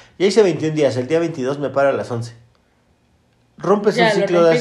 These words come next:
Speaker 1: drásticamente
Speaker 2: sí.
Speaker 1: y a lo mejor lo puedes recuperar. Y entonces empiezas a hacer el hábito, tú te empiezas a hacer hábitos más.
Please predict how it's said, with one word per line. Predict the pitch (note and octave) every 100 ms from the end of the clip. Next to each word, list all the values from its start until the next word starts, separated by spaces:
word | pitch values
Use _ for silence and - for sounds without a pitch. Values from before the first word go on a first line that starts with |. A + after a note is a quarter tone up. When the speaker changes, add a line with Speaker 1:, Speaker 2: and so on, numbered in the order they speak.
| D#3+
Speaker 1:
drásticamente | D#3+ F3 F#3 F3
Speaker 2:
sí. | C3+
Speaker 1:
y |
a | D#3
lo | E3
mejor | E3+ F#3+
lo | F#3
puedes | G3
recuperar. | D#3 B2 A2 C#3 D#3 - - _ _ _ _ _ -
Y | D#3
entonces | D#3 D3 D#3 D3 D3
empiezas | C3 B2 B2+ B2
a | A#2
hacer | - B2
el | B2 A#2+
hábito, | A#2+ A#2+ A#2+ D3+ - - _
tú | - C#3+
te | C3+
empiezas | B2+ B2+
a |
hacer | A#2 B2+
hábitos | B2 A#2 - G2
más. | F#2+ G#2 G#2+ G2 - -